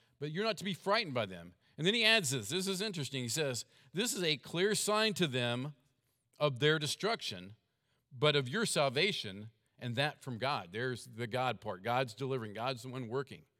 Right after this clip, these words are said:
So the opponents, I think what he's getting at, they're gonna see the Christians' joy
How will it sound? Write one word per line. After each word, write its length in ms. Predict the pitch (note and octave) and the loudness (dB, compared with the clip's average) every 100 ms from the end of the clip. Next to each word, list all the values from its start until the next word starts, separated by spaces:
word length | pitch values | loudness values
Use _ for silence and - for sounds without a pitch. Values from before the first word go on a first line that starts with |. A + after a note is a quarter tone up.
| _ _ _ - - | _ _ _ -18 -2
So 240 | F#3 D#3+ | 2 2
the 240 | B2+ D3+ | 2 2
opponents, 640 | C#3 - G#3+ C4 E3 - - _ _ _ | 2 2 2 4 4 0 -8 _ _ _
I 80 | D3 | 0
think 320 | E3+ G3+ - | 2 2 0
what 200 | D#3 F#3 | -2 0
he's 100 | F3+ | 2
getting 240 | C#3+ B3 E3 | 2 4 8
at, 160 | D3 D3 - C3 | 6 4 -8 0
they're 120 | A#3 | 2
gonna 200 | D4+ A3 | 2 2
see 800 | - - - B3 F#3+ C3+ C#3 D3 D3 | 2 2 2 4 4 4 2 -4 -4
the 100 | E3 | -4
Christians' 880 | - A3 A#3 - C#3+ A#2+ C3 - - _ _ - A#2 | -2 -2 -2 -2 -2 -2 -4 -8 -12 _ _ -16 -12
joy 680 | G2 E3 A3 C#3 A#2+ B2+ | 0 4 6 6 4 0